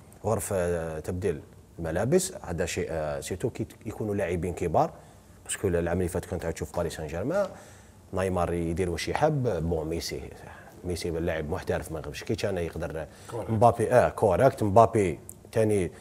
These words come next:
Speaker 1: بزاف كان عنده يدير امورات. وين هذا العام ما، ما كاش اللاعبين كاع مستوى واحد، ولا بروف اليوم ال-، ال-،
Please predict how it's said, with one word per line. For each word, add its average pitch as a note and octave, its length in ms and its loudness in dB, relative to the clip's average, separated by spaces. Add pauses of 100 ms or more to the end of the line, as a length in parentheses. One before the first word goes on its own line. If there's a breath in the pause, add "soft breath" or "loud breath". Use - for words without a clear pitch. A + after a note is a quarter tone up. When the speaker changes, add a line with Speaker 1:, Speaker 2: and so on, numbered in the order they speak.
(280 loud breath)
Speaker 1:
بزاف G2 400 8
كان A#2+ 160 4
عنده G#2+ 460 4 (440 loud breath)
يدير A#2 340 8
امورات. A2+ 440 8 (320)
وين E2+ 200 -2
هذا E2 180 -4
العام C3 320 0
ما، D2 220 -8
ما D#2+ 100 -8
كاش - 300 2
اللاعبين D2+ 840 -4
كاع E3 580 2 (380 loud breath)
مستوى G#2 640 4
واحد، G#2 320 4 (240)
ولا G2 180 2
بروف C3+ 280 4
اليوم E2+ 240 -2
ال-، D2 140 -10
ال-، C#2 240 -12